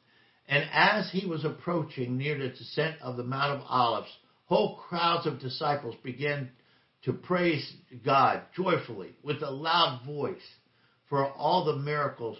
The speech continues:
which they had seen. Again, going back to Psalm one eighteen, what we just read, shouting, "Blessed is the King who comes in the name of the Lord, peace in heaven and glory in the highest."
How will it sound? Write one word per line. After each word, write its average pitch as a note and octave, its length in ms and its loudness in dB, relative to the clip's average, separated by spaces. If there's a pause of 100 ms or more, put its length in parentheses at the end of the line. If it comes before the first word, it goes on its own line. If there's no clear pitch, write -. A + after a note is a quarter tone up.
which B2 220 -6
they C3 80 -2
had B2 200 2
seen. A#2 400 -6 (140)
Again, A#2 380 -4
going A#2 280 -8
back A#2 280 -4
to G#2+ 180 -14
Psalm A#2+ 460 -2
one A2+ 340 -6
eighteen, A2+ 580 -6
what G2+ 200 -16
we G2 80 -16
just G2+ 320 -12
read, A#2 300 -6 (480)
shouting, E3 520 2
"Blessed F#3+ 280 2
is D#3+ 320 -4
the C3 80 -4
King F#3 380 0
who C3 180 -6 (100)
comes F3+ 300 -2
in C3+ 120 -4
the B2+ 80 0
name F3 440 -4
of D3+ 120 -6
the D3+ 60 -4
Lord, C3+ 460 -2
peace G3 440 -6
in C#3 140 -8
heaven C3 400 -4 (320)
and C#3 260 0
glory D3+ 560 0
in C#3+ 160 -2
the C3+ 80 -4
highest." C3 520 -6